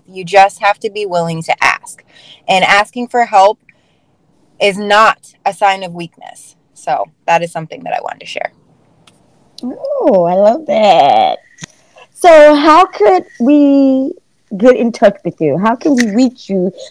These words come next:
Speaker 2: to get more on your practices and your
Speaker 1: Okay.
Speaker 2: coaching?
Speaker 1: So my website is almost done, um, but you can reach me on my Instagram. My handle's at Nicole Rose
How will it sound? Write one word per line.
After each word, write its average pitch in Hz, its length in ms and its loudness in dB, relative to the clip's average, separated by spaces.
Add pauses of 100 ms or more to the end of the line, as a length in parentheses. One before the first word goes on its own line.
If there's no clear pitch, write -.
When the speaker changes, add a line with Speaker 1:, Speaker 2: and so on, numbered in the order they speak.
Speaker 2:
to 214 100 4
get 214 240 2
more 196 560 4 (120)
on 196 280 2
your 170 520 2 (1400)
practices - 720 -4 (200)
and 196 120 0
your 170 80 2
Speaker 1:
Okay. - 120 -20
Speaker 2:
coaching? 196 600 -4 (320)
Speaker 1:
So 254 500 6
my 247 240 2
website 262 580 0
is 247 320 -10 (340)
almost 214 380 -2
done, 185 420 -4
um, 196 540 -4 (160)
but 233 500 0
you 220 220 -16
can 247 200 -10
reach 240 320 -8
me 269 140 -2
on 226 200 2
my 233 180 0
Instagram. 208 600 -6
My 196 120 0
handle's 196 640 -4
at 190 260 2
Nicole 202 420 -8
Rose 190 500 -10